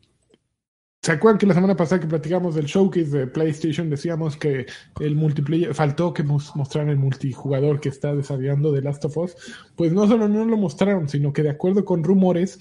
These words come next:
el equipo desarrollador, eh, incluso se está haciendo más pequeño. Eh, de acuerdo con la nota de Video Games Chronicle, eh, hay un reporte que dice que, eh, no sol-, que el estudio est-, está reduciendo el equipo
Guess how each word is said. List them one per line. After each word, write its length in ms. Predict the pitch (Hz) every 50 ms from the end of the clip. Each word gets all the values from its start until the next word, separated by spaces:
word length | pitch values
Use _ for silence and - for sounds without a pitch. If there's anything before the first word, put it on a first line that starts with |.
| - - - - - _ _
el 240 | - 147 143 143 143
equipo 600 | 143 143 - - 196 190 196 190 190 190 180 160 -
desarrollador, 920 | 190 156 147 147 - 147 143 139 147 143 147 139 139 160 180 180 196 180 - _ _ _ _ _ -
eh, 580 | 143 143 139 135 135 135 131 135 131 131 131 127 123 123 127 127 123 123 127 139 - 165
incluso 400 | 160 151 143 165 165 151 170 165
se 80 | 139 147
está 160 | 143 - 160
haciendo 300 | 147 - 175 151 147 147
más 260 | 139 139 147 143 - -
pequeño. 540 | - 139 139 - 147 151 147 127 98 - _ _ _ _ _ - - - - - - - -
Eh, 420 | 143 139 131 127 123 123 120 123 127
de 80 | 131 139
acuerdo 300 | 139 - 165 165 165 147
con 140 | 165 156
la 80 | 147 147
nota 260 | 156 160 147 160 175
de 160 | 165 165 160
Video 240 | 160 170 180 180 170
Games 340 | 160 170 170 175 175 147 -
Chronicle, 520 | - - 185 180 170 156 147 180 185 214 208 - - - - _ _ -
eh, 500 | - 135 139 139 131 131 120 113 110 - _ - - - -
hay 160 | 147 160 170
un 100 | 170 170
reporte 440 | 165 170 156 - 170 156 156 - 151
que 80 | - 143
dice 320 | 143 151 147 - 165 147
que, 760 | 143 - 143 135 127 - - - 131 131 131 131 131 131 127
eh, 40 | 127
no 160 | 147 175 165
sol-, 340 | - 180 170 156 - 156 143
que 140 | 160 156 147
el 120 | 143 143
estudio 320 | 143 143 - - 185 185
est-, 240 | 170 139 - - -
está 840 | 165 147 143 - - - 156 156 151 151 147 143 139 135 131 123 127
reduciendo 560 | - 143 143 143 143 - 180 180 175 160 151
el 60 | 127
equipo 440 | 117 - - - 143 - 160 185